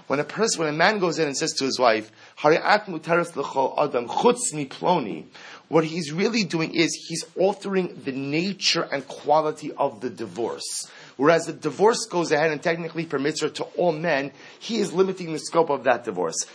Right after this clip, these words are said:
That, according to the Rabbanan, won't be good. But when he gives her a get with a t'nai, the divorce itself is a regular divorce. It happens to be he is, he and she are choosing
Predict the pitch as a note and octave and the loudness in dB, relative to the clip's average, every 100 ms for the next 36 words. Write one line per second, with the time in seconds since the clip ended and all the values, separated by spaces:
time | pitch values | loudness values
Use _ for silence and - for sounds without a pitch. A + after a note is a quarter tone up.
0 | - A#2+ C#3 A#3+ B3 - - G3 F#3 F#3 | -20 0 6 6 4 -2 -4 0 0 0
1 | D#3 D#3 C#3 D#3 D3+ C3+ C3 B2 A#2+ G2 | 0 2 2 2 0 0 -2 -2 -4 -2
2 | F#2+ D2 - - - - F#3 F#3 D#3+ A#3+ | -2 -2 -6 -14 -4 4 6 6 2 0
3 | C4 G3+ - - - F3+ F#3 F3+ C#3 - | 0 2 2 2 4 2 2 -6 -8 -4
4 | D#3+ D3 G2+ A2 - - _ E3+ E3 F3+ | 2 2 2 -2 -10 -20 _ 0 2 2
5 | C3+ B3 C#4+ C4+ - D3 - F#3 F#3 A#3 | 2 2 4 2 -2 0 2 6 6 4
6 | - - D#3+ D#3+ C3+ D3 F#3 D#3 D3 D3+ | 0 -2 2 4 2 4 2 2 -2 0
7 | C#3 A#2 B2 G2+ E2+ - - C3 - B3 | 0 0 -2 -2 -2 -6 -8 -8 2 2
8 | C4+ - G#3+ - F3+ E3+ G#3 F3+ E3 - | 2 0 -6 -2 -2 0 -2 -2 -4 -12
9 | - - - - B3+ C4+ - - E3+ - | -20 -20 -14 -4 2 4 2 0 0 -2
10 | - - C4+ - F3+ F3 - G#3+ - F#3 | -4 -2 0 0 -2 -2 -2 0 0 -2
11 | - - C4+ B3+ C#3+ A#2 C#3 | -2 0 2 0 0 -2 -4